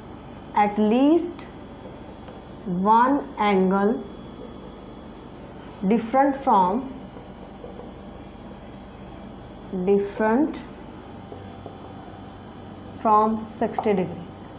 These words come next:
ठीक है। ये आपके पास A set दे रखा है, हमें बताना है कि ए complement क्या होगा, A dash आपको find out करना है, ठीक है।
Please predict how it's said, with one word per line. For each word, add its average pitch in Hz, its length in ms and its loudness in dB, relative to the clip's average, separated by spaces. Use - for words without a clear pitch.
ठीक 277 120 4
है। 349 140 4
ये 233 120 8
आपके 285 220 8
पास 285 220 8
A 262 100 12
set 247 200 8
दे 202 140 6
रखा 165 280 -2
है, 156 60 -6
हमें 254 220 10
बताना 226 280 8
है 240 80 6
कि 285 220 4
ए 240 240 10
complement 208 640 6
क्या 185 100 4
होगा, 180 260 -4
A 214 240 4
dash 220 340 6
आपको 202 220 4
find 180 280 2
out 170 220 -6
करना 170 260 -8
है, - 80 -12
ठीक 254 120 6
है। 330 100 6